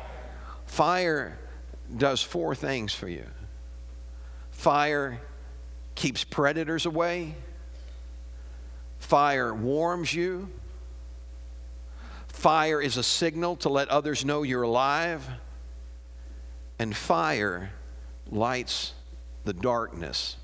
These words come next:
in your world. Everybody say, "Fire."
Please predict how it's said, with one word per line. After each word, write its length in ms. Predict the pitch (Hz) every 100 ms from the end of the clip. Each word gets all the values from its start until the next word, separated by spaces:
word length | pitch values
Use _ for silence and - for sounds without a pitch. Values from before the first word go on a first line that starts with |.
| -
in 120 | 95
your 140 | 82
world. 480 | 82 90 76 69 53 - - - - - - - -
Everybody 300 | 113 98 107
say, 480 | 92 113 98 87 85 - - -
"Fire." 600 | - 98 78 71 -